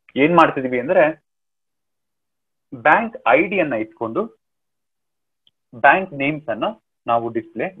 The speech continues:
ಮಾಡ್ತಿದೀವಿ. ಐ ಡಿ ಒನ್ ಆದ್ರೆ ಎಚ್ ಡಿ ಎಫ್ ಸಿ bank, I ಡಿ ಟೂ ಆದ್ರೆ ಐ ಸಿ ಐ ಸಿ I bank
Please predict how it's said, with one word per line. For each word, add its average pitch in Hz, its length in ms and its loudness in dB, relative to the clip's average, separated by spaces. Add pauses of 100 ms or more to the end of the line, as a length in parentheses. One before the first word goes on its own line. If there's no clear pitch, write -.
ಮಾಡ್ತಿದೀವಿ. 98 540 -12 (840)
ಐ - 20 6 (120)
ಡಿ 143 60 4 (160)
ಒನ್ 160 140 4 (100)
ಆದ್ರೆ 131 200 4 (220)
ಎಚ್ 123 160 -4
ಡಿ 117 140 2
ಎಫ್ 110 140 -8
ಸಿ 107 160 -2
bank, 190 200 0 (320)
I - 20 6 (120)
ಡಿ 131 80 -2 (120)
ಟೂ 165 100 4 (240)
ಆದ್ರೆ 120 220 0 (280)
ಐ - 20 -4 (100)
ಸಿ - 80 -14 (120)
ಐ - 100 -16
ಸಿ 104 160 -16
I - 100 -20
bank 202 220 -6